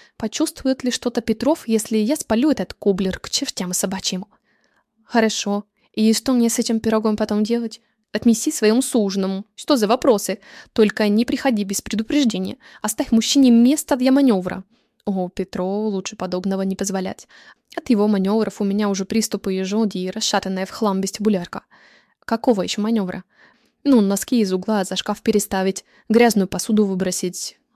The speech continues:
галстук надеть, в конце концов. Давай, Юленька, я тебе рецепт сейчас брошу, а ты уж приложи максимум усилий. И что, будет мне счастье? Ну, счастье я тебе не обещаю, а вот вкусный пирог наверняка. Давай, отышись мне потом обязательно.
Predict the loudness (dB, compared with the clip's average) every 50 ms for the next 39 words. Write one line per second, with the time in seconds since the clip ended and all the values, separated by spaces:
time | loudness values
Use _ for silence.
0 | _ -6 -6 -6 -6 -6 -8 -8 -8 -6 -4 -2 -2 -2 -2 -2 -6 -8 -10 -10
1 | -6 -4 -4 -4 -4 -6 -8 -8 -10 -10 -8 -8 -8 -8 -10 _ _ -20 -20 _
2 | _ _ -2 0 0 2 2 0 0 0 -2 -2 -2 -2 -2 -4 -6 -8 -10 -12
3 | -10 -2 2 4 4 4 2 0 0 0 2 0 0 -2 -2 -4 -4 -4 -6 -6
4 | -6 -6 -6 -4 -2 -2 -2 -2 -2 -4 -6 -8 -8 -10 -14 -20 -12 -8 -8 -6
5 | 0 2 4 4 4 2 -2 -8 -12 _ -2 0 2 2 2 2 2 2 2 0
6 | -2 -6 -6 -4 -4 -4 -6 -6 -6 -6 -6 -6 -6 -6 -10 _ _ _ _ _
7 | _ _ -4 -2 -2 -2 0 -2 -2 -2 -2 -2 -2 -4 -4 -6 -6 -4 -2 -2
8 | -2 -4 -6 -8 -10 -12 -12 _ _ _ _ _ _ _ _ _ _ _ _ 0
9 | 2 4 6 6 4 4 0 -2 -2 -2 -2 -2 -4 -4 -4 -4 -4 -6 -6 -6
10 | -4 -4 -4 -4 -4 -4 -4 -4 -6 -4 -2 0 2 2 2 0 -2 -2 0 0
11 | 0 0 -4 -10 -14 -10 -6 -6 -6 -4 -6 -8 -6 -6 -6 -4 -4 -4 -6 -6
12 | -8 _ -2 -2 0 0 -2 -2 -4 -6 -6 -8 -12 -14 -14 _ _ _ _ _
13 | _ -2 2 2 2 4 2 -4 -8 -10 _ _ _ _ _ -4 -2 0 0 0
14 | 0 -2 -6 -8 -10 -10 -10 -10 -10 -8 -8 -6 -6 -6 -6 -6 -8 -8 -8 -10
15 | -10 -10 -12